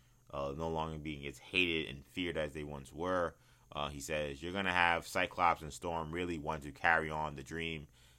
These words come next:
and they've recruited Morph and Bishop to actually become full-time members of the team." So, uh,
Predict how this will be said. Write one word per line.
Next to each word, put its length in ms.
and 100
they've 160
recruited 400
Morph 440
and 100
Bishop 280
to 120
actually 300
become 320
full-time 500
members 500
of 220
the 60
team." 340
So, 440
uh, 240